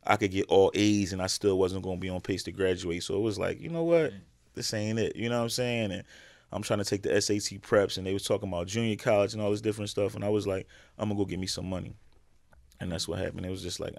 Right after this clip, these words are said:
Speaker 1: "I ain't doing this no more. I'm gonna go get me some money. I'm gonna figure something else out." And,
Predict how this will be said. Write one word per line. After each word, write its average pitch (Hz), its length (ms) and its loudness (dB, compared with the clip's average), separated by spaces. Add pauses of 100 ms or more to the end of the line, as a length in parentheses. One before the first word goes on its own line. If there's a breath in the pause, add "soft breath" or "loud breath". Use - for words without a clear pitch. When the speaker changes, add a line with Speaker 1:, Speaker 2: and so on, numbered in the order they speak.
Speaker 1:
"I 90 140 -6
ain't 90 140 -8
doing 87 200 -8
this 85 160 -10
no 87 100 -10
more. 90 160 -8
I'm 92 60 -6
gonna 92 100 -8
go 87 60 -6
get 85 120 -10
me 90 80 -8
some 87 200 -8
money. - 240 -12 (380 soft breath)
I'm - 80 -12
gonna 87 80 -6
figure 92 260 -6
something 90 320 -6
else 87 240 -2
out." 87 240 -2
And, 90 340 -10